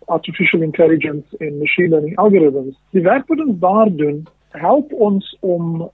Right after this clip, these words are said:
belastingbetalers wat bedrog teen ons wil pleeg,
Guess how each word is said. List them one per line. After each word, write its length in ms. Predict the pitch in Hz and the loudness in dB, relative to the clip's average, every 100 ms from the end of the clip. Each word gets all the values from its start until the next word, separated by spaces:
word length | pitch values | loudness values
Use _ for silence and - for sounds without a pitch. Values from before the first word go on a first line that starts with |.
| _ _ - | _ _ -2
belastingbetalers 880 | 175 214 - 254 220 - 202 196 180 | 0 0 -2 -6 -6 -2 0 0 -2
wat 120 | 156 | -4
bedrog 580 | 151 127 160 220 - - | -4 0 2 2 0 -4
teen 220 | 196 175 | -2 -2
ons 280 | 170 160 - | -4 -10 -4
wil 300 | 151 143 139 _ | -2 -2 -4 _
pleeg, 440 | 202 180 - - | 2 4 2 -6